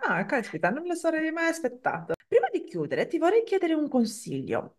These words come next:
per le cantine che desiderano migliorare la loro presenza sulle piattaforme digitali. Su cosa pensi che dovrebbero puntare oggigiorno? Da dove dovrebbero iniziare?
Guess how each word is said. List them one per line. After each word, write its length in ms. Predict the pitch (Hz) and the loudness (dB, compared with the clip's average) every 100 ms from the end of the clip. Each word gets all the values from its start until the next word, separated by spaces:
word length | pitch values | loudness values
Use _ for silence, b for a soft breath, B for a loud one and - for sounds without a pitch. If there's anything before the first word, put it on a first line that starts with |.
| _ | _
per 140 | 202 | 0
le 100 | 196 | 2
cantine 440 | 208 247 247 415 392 | 0 0 0 -2 0
che 140 | 180 | 0
desiderano 800 | 165 170 170 170 165 160 156 156 | 0 0 0 2 2 0 0 0
migliorare 600 | 160 170 180 196 240 269 | 2 4 4 4 4 2
la 100 | 220 | 2
loro 220 | 170 160 | 2 0
presenza 460 | 160 160 151 160 160 | -2 -2 -2 0 -2
sulle 320 | 151 156 151 | -2 -4 -2
piattaforme 460 | 151 156 156 156 147 | 0 -2 -2 -2 -2
digitali. 560 | 151 147 147 127 147 - | -4 -4 -2 -2 -2 -6
Su 360 | - 320 - - | -4 -4 -6 -4
cosa 440 | 381 392 381 359 | 2 4 4 2
pensi 440 | 359 294 285 - | 2 -2 -2 -6
che 100 | 269 | 0
dovrebbero 460 | 233 226 214 196 196 | 2 4 2 0 -2
puntare 560 | 190 170 165 135 - 113 | -2 -4 -4 -4 -4 -4
oggigiorno? 540 | - 147 - - - | -4 -4 -4 -4 -2
Da 140 | 170 | 0
dove 280 | 180 220 233 | 2 4 4
dovrebbero 760 | 233 226 220 220 214 208 202 202 | 4 4 2 2 2 4 4 4
iniziare? 880 | 208 202 - - - - - 202 | 4 4 0 -4 -4 -4 -4 -6